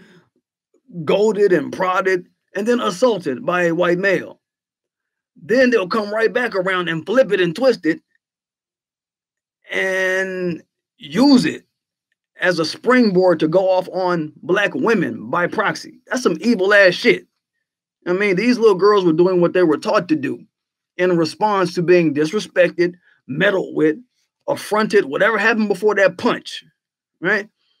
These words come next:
Like in my June Beauty Supply commentary where the lady got punched in the mouth. She was outside arguing with the manager and shit. We don't know what happened before the camera started. And I gave her that wide berth.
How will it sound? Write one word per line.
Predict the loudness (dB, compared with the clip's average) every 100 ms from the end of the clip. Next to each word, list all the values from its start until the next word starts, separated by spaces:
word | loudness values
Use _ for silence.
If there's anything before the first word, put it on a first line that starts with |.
| _ _ _ -6
Like | -4
in | -2
my | -2
June | -2 0 0
Beauty | 0 -2
Supply | -2 -2 0 -2
commentary | -2 -2 -2 0 0
where | 2 0
the | 2
lady | 0 0
got | -2 -6
punched | -6 -4 -2
in | -2
the | -2
mouth. | -2 -4 -6 _ _ _ _ _ _ _ _ _ _ _ -20
She | -20 -10
was |
outside | -6 -4 -2 0
arguing | 2 0 0
with | -2
the |
manager | 0 2 2 0
and | -4
shit. | -6 -10
We | -4
don't | -4 -2
know | 0
what | 2
happened | 2 0 -4
before | -2 0
the | 0
camera | 0 -2 -2
started. | -2 -6 -8 -16
And | -8
I | -4
gave | -2 0 0
her | 2
that | 2 0
wide | 0 -2 -2 0
berth. | 0 0